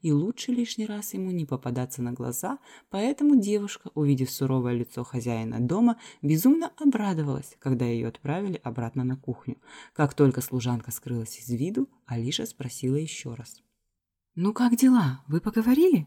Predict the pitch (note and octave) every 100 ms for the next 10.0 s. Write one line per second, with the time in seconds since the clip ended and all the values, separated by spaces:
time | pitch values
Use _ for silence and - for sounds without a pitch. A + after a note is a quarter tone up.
0 | _ _ D4+ C4+ C#3+ G3 C#3 - - C#3
1 | _ _ _ - C#3 C#3 C3 - _ _
2 | - A3+ C#4 C#4 A#3+ - C#3+ C#3 C3+ C#3+
3 | D3 D3+ - C3 C3+ _ _ - - -
4 | D3+ E3+ D#3 E3 E3+ F3+ C#3 - - -
5 | - _ _ - E3 D#3 E3+ - E3 E3
6 | F#3 F#3+ D#3 C3+ B2+ B2+ C3 C3+ D#3 D#3+
7 | D3+ D3+ D#3 D3+ D#3 D3 C#3+ D3+ E3 D3
8 | D3 D3+ D3+ D3 D3+ D3+ - F3 E3 D#3
9 | - - _ - - D3+ C#3 D3+ C3+